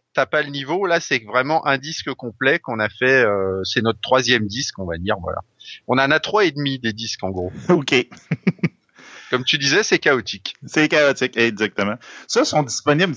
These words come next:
Speaker 2: Mettons que si je voulais, euh, moi, au Québec, à mettre la main dessus, est-ce qu'il y a-t-il un moyen de, de mettre la main sur ces albums encore ?
Speaker 1: J'en ai aucune idée.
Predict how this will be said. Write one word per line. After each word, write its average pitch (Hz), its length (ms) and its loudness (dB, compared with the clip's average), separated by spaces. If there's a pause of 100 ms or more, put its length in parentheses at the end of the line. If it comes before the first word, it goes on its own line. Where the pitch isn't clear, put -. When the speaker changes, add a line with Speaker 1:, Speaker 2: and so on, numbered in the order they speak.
Speaker 2:
Mettons 131 220 4
que 226 120 -6
si 147 200 0
je 127 140 -2
voulais, 139 320 2
euh, 110 240 4
moi, 117 180 2
au 135 80 0
Québec, 127 460 0
à 98 840 2
mettre 127 240 2
la 120 100 6
main 120 180 4
dessus, 170 380 -2
est-ce 107 100 -6
qu'il 104 380 4
y - 20 4
a-t-il 98 200 2
un 113 40 6
moyen 113 340 2
de, 123 200 4
de 107 140 4
mettre 110 200 2
la 104 100 4
main 113 160 2
sur - 220 -10
ces 98 180 -6
albums 101 320 -2
encore ? 92 480 -4 (640)
Speaker 1:
J'en 139 260 2
ai 160 100 4
aucune 208 340 0
idée. 135 240 0